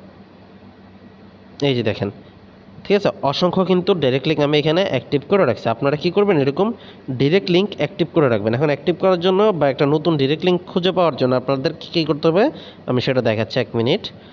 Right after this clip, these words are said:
এই যে দেখেন, এখানে, এখানে কিন্তু ডাইরেক্ট লিংক নামক একটা অপশন আছে,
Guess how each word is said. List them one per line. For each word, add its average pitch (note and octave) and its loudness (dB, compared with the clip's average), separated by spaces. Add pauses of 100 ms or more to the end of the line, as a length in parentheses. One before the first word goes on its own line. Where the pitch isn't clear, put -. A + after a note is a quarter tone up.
(520)
এই G#3+ 6
যে G#3 2 (100)
দেখেন, E3 2 (200)
এখানে, D#3+ 2 (1300)
এখানে C#3 0
কিন্তু D#3 0 (260)
ডাইরেক্ট C3 2
লিংক C#3+ 0
নামক C3+ 0
একটা - -4
অপশন G#2 -4
আছে, - -10